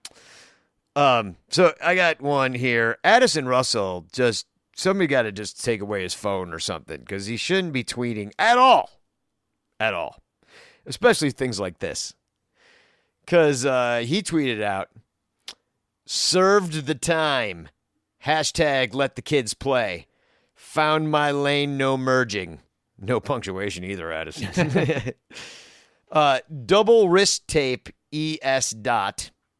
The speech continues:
I don't get what that is. Day one, C T R day one.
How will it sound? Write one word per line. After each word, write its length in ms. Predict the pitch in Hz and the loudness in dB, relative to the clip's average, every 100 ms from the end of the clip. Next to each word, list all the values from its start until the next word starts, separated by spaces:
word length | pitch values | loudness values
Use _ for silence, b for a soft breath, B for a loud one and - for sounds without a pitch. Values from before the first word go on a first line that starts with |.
| _ - | _ -14
I 60 | |
don't 200 | 98 95 92 | -10 -8 -8
get 160 | 98 | -8
what 120 | 95 101 | -8 -6
that 160 | 101 | -6
is. 200 | 101 101 | -6 -8
Day 360 | 95 101 131 143 | -10 -6 -2 0
one, 580 | 143 151 135 120 120 113 _ _ _ _ _ | 4 4 4 2 -2 -8 _ _ _ _ _
C 440 | - - 165 196 196 | -10 -6 -4 -4 -6
T 320 | - 185 180 | -6 -2 2
R 260 | 175 175 151 | 4 4 2
day 300 | 123 117 107 | 0 -2 -2
one. 440 | 104 90 71 | -4 -4 -10